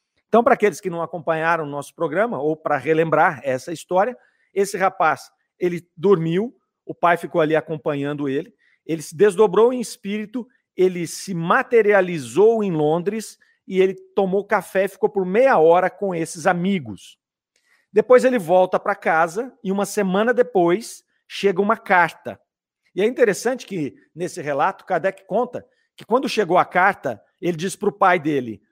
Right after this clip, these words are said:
"Vai chegar uma carta aqui agora, e o conteúdo dela é esse, esse e esse."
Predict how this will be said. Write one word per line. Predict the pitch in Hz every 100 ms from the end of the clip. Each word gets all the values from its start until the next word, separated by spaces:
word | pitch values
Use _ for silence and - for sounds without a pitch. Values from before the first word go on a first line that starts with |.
| _ _
"Vai | 139 180
chegar | 196 180
uma | 196
carta | - 185 190
aqui | 185
agora, | 214 226 143
e | 131
o |
conteúdo | 185 175 185 196 165
dela | 156 170 170
é | 156
esse, | 160 208 220 196
esse | 196 208 233
e |
esse." | 156 127 -